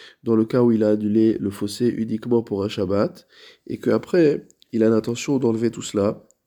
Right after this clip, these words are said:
après ce Shabbat-là, Im Chashiv Bitul. La question qui est posée, c'est si ça s'appelle un Bitul ou pas,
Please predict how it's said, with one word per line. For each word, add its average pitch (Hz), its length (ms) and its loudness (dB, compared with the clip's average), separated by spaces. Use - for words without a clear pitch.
après - 280 -8
ce 135 80 -4
Shabbat-là, 92 680 -2
Im 117 140 -4
Chashiv 135 380 0
Bitul. 101 320 -2
La 69 80 -4
question 113 260 -4
qui 110 120 0
est 104 40 -2
posée, 107 320 2
c'est 131 380 0
si - 320 -8
ça 127 140 -12
s'appelle 107 300 -2
un 107 80 4
Bitul 101 360 -4
ou - 60 -6
pas, 120 300 -6